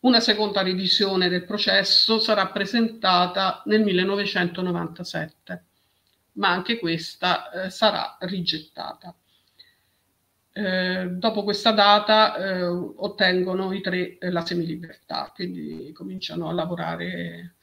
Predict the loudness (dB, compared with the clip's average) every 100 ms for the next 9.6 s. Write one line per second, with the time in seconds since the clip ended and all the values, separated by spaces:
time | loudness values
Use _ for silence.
0 | _ -12 -8 -8 -6 -6 -2 -2 -2 -4
1 | -4 0 -2 -4 -4 -4 -4 -6 -4 -4
2 | -6 -8 -10 -12 -16 -16 -14 -14 -16 _
3 | -20 -20 _ _ -4 -2 -2 -2 0 0
4 | 2 2 0 -2 -8 -12 -10 -6 -2 -2
5 | -2 -2 -2 -4 -6 -10 -20 -20 -20 -20
6 | -4 2 2 4 4 2 0 -4 -4 -2
7 | -2 -6 -6 -8 -8 _ _ _ _ _
8 | _ _ _ _ _ -10 -6 -4 -4 -2
9 | -2 -4 -8 -8 -8 -8